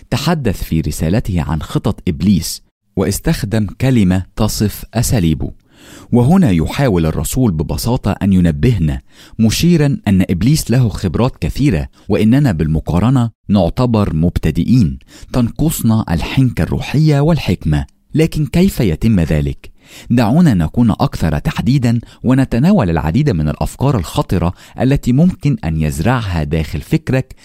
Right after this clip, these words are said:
بقصد هزيمتك. الفكرة الخطرة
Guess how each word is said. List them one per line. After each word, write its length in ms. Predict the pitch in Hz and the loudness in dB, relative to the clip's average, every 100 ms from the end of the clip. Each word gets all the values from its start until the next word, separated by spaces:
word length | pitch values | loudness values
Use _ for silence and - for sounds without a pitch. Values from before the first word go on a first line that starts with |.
| - | -10
بقصد 560 | 92 95 - 131 110 92 | -4 -4 -2 -2 -2 -2
هزيمتك. 840 | 73 82 80 87 73 - 71 - - _ _ _ _ _ - | -2 -2 0 0 0 -2 -6 -8 -20 _ _ _ _ _ -2
الفكرة 500 | 123 - 185 - 92 | -2 0 -2 -2 -6
الخطرة 600 | 78 104 156 127 120 113 | -4 -2 -2 0 -2 -2